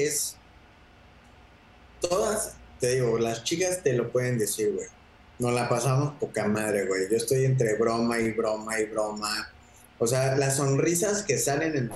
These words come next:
las fotos son sonrisas reales, güey, y hay chingos de fotos que no he subido, que no, que no subiría porque se están cagando de risa, güey. O sea,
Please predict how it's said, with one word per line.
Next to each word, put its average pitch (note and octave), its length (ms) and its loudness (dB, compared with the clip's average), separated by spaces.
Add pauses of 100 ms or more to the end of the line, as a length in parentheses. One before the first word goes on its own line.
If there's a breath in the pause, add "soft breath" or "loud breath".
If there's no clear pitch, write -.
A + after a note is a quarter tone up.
(180)
las - 160 -8
fotos C3+ 600 0 (1040)
son C3 480 0 (440)
sonrisas C3 920 0
reales, A#2 500 0
güey, C#3 320 0 (380)
y A2+ 500 0 (1000)
hay D3+ 520 0 (140)
chingos A#3 560 0
de C3 100 2
fotos D#3+ 640 0
que B2 140 0
no B2 180 0
he C#3 60 2
subido, C#3+ 760 0
que B2 140 -2
no, A#2+ 640 -2 (200)
que A#2+ 120 0
no C#3 200 2
subiría D#3+ 960 0 (480)
porque B2 280 2
se - 100 -2
están C3+ 320 0
cagando C#3 380 2
de B2+ 160 2
risa, A2+ 340 -2
güey. D#2+ 200 -2 (100)
O - 40 -4
sea, G#2+ 440 -4